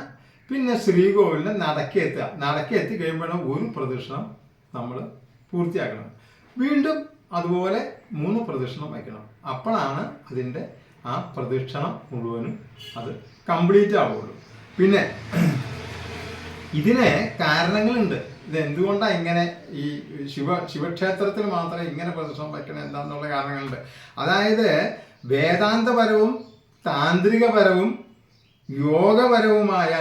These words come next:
യോഗശാസ്ത്രപരവുമായ കാരണങ്ങൾ, വിവിധമായ കാരണങ്ങളെ കൊണ്ടാണ് അങ്ങനെ ഇതിൻ്റെ പിന്നിലുള്ള വ്യവസ്ഥകൾ. അതാണ് അതിൻ്റെ വ്യവസ്ഥ. പിന്നെ എന്തുകൊണ്ട് ഓവ് മുറിച്ച് കിടക്കണില്ല? അതായത്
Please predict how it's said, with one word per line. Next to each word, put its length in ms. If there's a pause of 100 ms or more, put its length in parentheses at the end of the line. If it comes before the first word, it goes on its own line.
(180)
യോഗശാസ്ത്രപരവുമായ 1300 (120)
കാരണങ്ങൾ, 520 (220)
വിവിധമായ 720 (200)
കാരണങ്ങളെ 600
കൊണ്ടാണ് 400 (100)
അങ്ങനെ 260 (500)
ഇതിൻ്റെ 280 (300)
പിന്നിലുള്ള 560 (380)
വ്യവസ്ഥകൾ. 600 (320)
അതാണ് 360
അതിൻ്റെ 320
വ്യവസ്ഥ. 300 (540)
പിന്നെ 240 (460)
എന്തുകൊണ്ട് 340 (160)
ഓവ് 300
മുറിച്ച് 280
കിടക്കണില്ല? 440 (640)
അതായത് 440